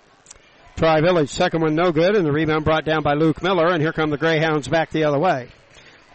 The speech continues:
Nate Emmerich, a fr-, a sophomore, dribbling with the ball out front. Goes off a screen from Hunter Parker. They swing it back out front to Luke Miller, launches a three, spins out.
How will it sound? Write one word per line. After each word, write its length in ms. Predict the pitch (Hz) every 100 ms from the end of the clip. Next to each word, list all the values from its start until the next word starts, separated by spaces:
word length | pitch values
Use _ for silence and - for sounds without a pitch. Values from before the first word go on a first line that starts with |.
| - - - - - - - - _ - - - -
Nate 300 | 160 214 196 -
Emmerich, 320 | 240 170 131 - - - - - - - - - _ - - -
a 80 | 139
fr-, 300 | - 202 196
a 180 | 170 143
sophomore, 540 | - 240 - 151 107 - - _ - - - _ _ _ _ _ -
dribbling 340 | 139 139 147
with 120 | 147
the 80 | -
ball 280 | 143 143 147
out 180 | 147 147
front. 320 | 160 143 127 269 339 - _ -
Goes 280 | 156 156 147
off 220 | 151 147
a 60 |
screen 460 | 135 - 170 170 180
from 560 | - 151 147 147 147 151 _ _ _ _ _ -
Hunter 320 | 170 170 156
Parker. 420 | - 185 180 - - _ _ _ _ _
They 80 | 127
swing 240 | 120 156 151
it 80 |
back 200 | 139 147
out 180 | 151 147
front 220 | - 170 -
to 80 |
Luke 260 | 151 170 -
Miller, 280 | 170 202 208
launches 400 | 170 180 - 147
a 80 | 151
three, 300 | 180 202 202
spins 380 | - 185 175
out. 260 | 175 165 135